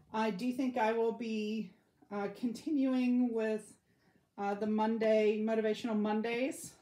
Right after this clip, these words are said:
uh, until we get through a whole year of those, which is coming up pretty fast. I think in the middle of January, we'll hit that, that year. Um,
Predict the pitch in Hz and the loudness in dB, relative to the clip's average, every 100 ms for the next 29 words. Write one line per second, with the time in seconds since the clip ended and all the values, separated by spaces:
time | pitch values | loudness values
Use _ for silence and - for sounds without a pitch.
0 | - 208 208 202 208 - 220 220 185 220 | -14 -6 -4 -4 -6 0 2 2 0 -2
1 | - 220 226 214 208 208 226 220 208 214 | -4 -2 0 0 -2 -2 0 2 2 2
2 | 220 226 233 330 220 208 - - - - | 2 0 0 -2 -6 -6 -8 -16 -20 -20
3 | - _ 220 214 - 240 233 233 254 226 | -20 _ 0 0 0 0 0 -2 0 0
4 | 214 214 214 285 - 208 208 233 220 226 | 0 0 0 0 -4 -6 -4 -2 -2 0
5 | 214 208 214 220 214 196 220 214 226 226 | 2 2 2 2 0 -2 -4 -2 -2 -2
6 | 220 226 233 202 202 226 - 214 - - | -2 -2 0 -2 -2 -4 -4 -6 -6 -12
7 | _ _ - 202 208 202 208 202 285 - | _ _ -6 -6 -4 -4 -2 -2 -4 -10
8 | - - - - - - _ _ 233 220 | -20 -20 -20 -20 -20 -20 _ _ -4 -2
9 | 214 214 | 0 -2